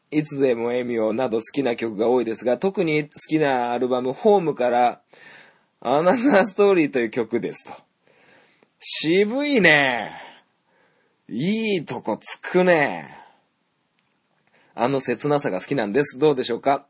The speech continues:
えー、僕は他には長渕剛、矢沢永吉、加山雄三なの、僕の世代には合わないような人たちの曲も大好きです。えー、これは全然リンクしない。うん。全然リンクしないね。うん。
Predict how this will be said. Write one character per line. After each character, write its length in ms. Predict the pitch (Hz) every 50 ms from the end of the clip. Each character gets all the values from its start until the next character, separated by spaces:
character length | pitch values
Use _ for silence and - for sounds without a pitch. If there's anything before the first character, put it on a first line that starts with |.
| _
え 120 | - 139 139
ー、 40 |
僕 260 | 135 160 160 151 139 139
は 140 | 139 135
他 340 | 135 139 120 - 147 147 147
に 200 | 151 151 160 156
は 220 | 147 143 143 143 135
長 280 | 127 131 139 151 156
渕 200 | 147 143 139 131 123
剛、 280 | 135 135 127 - 117 117
矢 120 | 117 117
沢 180 | 127 127 127 127
永 80 | 120
吉、 160 | 127 117 113
加 140 | 127 - 165
山 240 | 143 135 123 120 117
雄 180 | 120 123 127 123
三 200 | 123 131 127 127
な 100 | 123 113
の、 220 | 113 113 113 - - - - - -
僕 280 | 110 135 139 151 165
の 100 | 165 160
世 160 | 151 - 156 151
代 200 | 151 151 151 151
に 120 | 156 156
は 160 | 143 131 110 120
合 60 | 135
わ 120 | 147 156
な 100 | 151 147
い 60 | 139
よ 100 | 135 127
う 20 | 123
な 80 | 117 113
人 180 | - - 117
た 80 | 104 110
ち 80 | 104 104
の 80 | 92
曲 220 | 87 - 92 - 98
も 80 | 101
大 160 | 98 117 113
好 60 | 110 -
き 100 | 82 80
で 100 | 101 101
す。 140 | - - - -
え 120 | 117 113
ー、 40 | 98
こ 140 | - - 185
れ 60 | 220
は 120 | 226 226 180
全 200 | 165 185 185 175
然 140 | 170 156
リ 80 | 156 147
ン 60 | 147
ク 80 | 139 131
し 100 | - 120
な 80 | 107
い。 80 | - - _ _ _ _ _ _ _ - - - - - - _ _ _ _
う 100 | 135 135
ん。 180 | 127 117 95 - - _ _ _ _ _ _ _ _ _ _ _ _ _ _ _ _ _ _
全 340 | 113 135 170 190 196 196 180
然 180 | 175 180 165
リ 100 | 160 160
ン 40 | 151
ク 80 | 139 147
し 80 | 151
な 80 | 143 123
い 40 | 120
ね。 340 | 117 117 117 113 - - _ _ _ _ _ _ _ _ _
う 100 | - 104
ん。 280 | 110 110 92 67 -